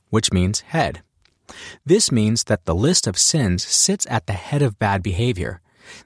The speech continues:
They are capital because from these sins, all the other sins are derived. For example, we can be led to steal out of gluttony. While stealing can be viewed as a more serious offense than gluttony,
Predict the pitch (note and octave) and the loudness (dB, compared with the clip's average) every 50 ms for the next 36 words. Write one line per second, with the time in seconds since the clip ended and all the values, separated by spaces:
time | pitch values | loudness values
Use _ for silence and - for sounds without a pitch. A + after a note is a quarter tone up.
0 | _ - D3 D#3+ D3+ B2+ - - - - F3+ G3+ G#3+ - - G#2 D#2+ C#2 D2+ - | _ 0 2 2 2 0 -2 -4 -4 -2 0 0 0 0 0 -2 -2 -2 -4 -8
1 | - _ _ - C3 - - C3 B2 - - - - B2+ B2 A#2+ A#2 G#2 G#2 C3 | -10 _ _ -6 -6 -2 0 0 0 0 0 -2 0 0 2 2 2 0 0 -2
2 | E3+ G3 G3+ - - - - G3 E3+ G#2+ E2 E2 F#2 G#2 - - _ _ _ _ | -2 0 0 0 2 2 2 2 0 0 0 0 0 -2 -2 -4 _ _ _ _
3 | _ - C#3 D#3 F3 G3+ G#3 G3 E3+ F3 C3 C3 D3+ F3+ F#3 E3+ C3+ - - A2 | _ -2 0 0 2 2 0 0 0 -2 -2 -2 -2 0 2 2 2 2 2 2
4 | G#2 G#2+ A2 B2 B2 A#2 B2+ B2 C3 C#3 D3+ A2 E2+ F2 F2 - - _ _ _ | 2 2 2 0 0 0 0 -2 -2 -2 -2 -4 -4 -4 -6 -8 -14 _ _ _
5 | _ _ _ _ _ _ _ _ _ - F3 F#3 F#3 D#3+ - G#3 G#3 F#3 - - | _ _ _ _ _ _ _ _ _ 0 2 2 4 4 2 2 0 0 -2 -2
6 | E2 E2 F2 - _ - - - - - - E3+ - - B3 B3 A#3 G3 D3 A#2+ | -4 -6 -6 -10 _ -20 -18 -18 -8 -2 0 0 2 2 2 2 2 2 2 4
7 | G#2+ G#2 G#2+ - - A2+ G#2+ - - - - F#3 F3 A#2+ D#2+ B1+ C#2+ G#2 A#2 - | 2 2 2 0 -2 0 0 0 0 0 0 0 0 0 -2 -4 -6 -8 -8 -10
8 | _ _ _ - F#2+ F#2+ F#2 G2+ A2+ - - - D3+ D3+ D#3 - B2 F#2 E2 - | _ _ _ -4 -2 0 0 0 -2 -4 -4 -2 -2 -2 -2 0 0 0 0 -2
9 | F2+ - _ _ _ - - - - - F#3 G3 G3+ G3+ - - - - A#3+ B3+ | -4 -10 _ _ _ -20 -20 -12 -4 0 2 2 2 0 0 -2 0 0 0 0
10 | B3+ B3 G#3+ - C#3+ B2+ G#2+ G2+ F2+ G2 B2 B2 B2 G#2+ G2+ F#2+ G2 F#2+ G2+ A#2 | 2 2 2 2 0 0 0 0 0 2 2 2 2 2 0 0 0 0 0 0
11 | C3+ D3+ C#3 - - - D3 C#3+ C#3 B2+ G#2+ F#2+ - G2+ - - A2+ G#2 G2+ - | 0 0 0 0 0 2 2 2 2 2 2 0 -2 -2 -4 -4 -2 -2 -2 -2
12 | - F2+ E2 E2+ F2 - C#3+ E3 E3 - G2 E2+ E2 E2+ F#2 G#2 | -2 -2 -4 -4 -4 -4 -4 -4 -4 -4 -4 -2 -2 -2 -4 -6